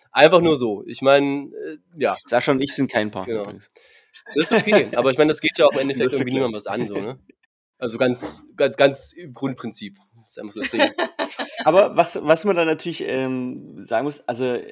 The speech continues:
Speaker 2: äh, ihr habt ja vorhin gesagt, dass ihr die Songs selber schreibt. Und da gibt man auch immer ziemlich viel von sich preis, glaub ich.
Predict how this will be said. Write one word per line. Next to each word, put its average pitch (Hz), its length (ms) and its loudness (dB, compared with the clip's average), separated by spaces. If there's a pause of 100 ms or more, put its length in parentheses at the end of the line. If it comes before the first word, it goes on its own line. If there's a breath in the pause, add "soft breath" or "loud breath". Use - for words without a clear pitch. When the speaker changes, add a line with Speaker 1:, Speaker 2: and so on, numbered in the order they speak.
(340)
Speaker 2:
äh, 117 240 -4
ihr 120 60 0
habt 143 120 -2
ja 160 80 2
vorhin 127 600 -2
gesagt, 117 280 -4
dass 123 180 -6
ihr 107 400 -6
die - 160 -12
Songs 113 420 -8
selber 110 240 -2
schreibt. - 420 -8 (260)
Und 113 640 -4
da 110 200 0
gibt - 200 -14
man 123 100 -2
auch 117 80 -6
immer 117 360 -6
ziemlich 151 320 -10
viel 147 120 -10
von 117 160 -10
sich 101 140 -14
preis, 101 340 -12
glaub 95 240 -10
ich. - 200 -18